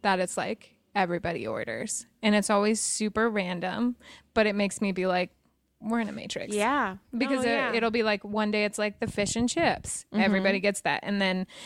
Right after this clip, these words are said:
Speaker 1: and it's always obscure things. Or the next day it's like, "I'll have the, the sesame almond crusted salmon." And then, like, fifteen different people get that same dish that day. And it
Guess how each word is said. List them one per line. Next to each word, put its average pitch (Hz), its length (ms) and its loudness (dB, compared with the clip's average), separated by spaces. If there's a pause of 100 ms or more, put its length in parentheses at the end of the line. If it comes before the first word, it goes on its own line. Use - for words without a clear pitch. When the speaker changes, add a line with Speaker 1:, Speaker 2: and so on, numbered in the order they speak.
Speaker 1:
and 233 80 4
it's 240 100 4
always 254 200 4
obscure 202 480 0
things. 175 320 -4
Or 190 280 2 (340)
the 220 100 2
next 196 220 2
day 214 140 2
it's 208 140 -2
like, 190 240 -2 (400)
"I'll 349 100 2
have 453 240 -2
the, 339 420 2 (160)
the 269 100 0
sesame 240 480 0
almond 226 320 0
crusted 226 400 -4
salmon." 226 520 0
And 202 160 0
then, 202 100 2
like, 185 240 -4 (440)
fifteen 220 400 2
different 196 300 0
people 202 320 2
get 180 320 0
that 190 200 0
same 175 280 -2
dish 180 260 -2
that 233 240 -6
day. 269 380 0 (100)
And 220 160 4
it 208 160 0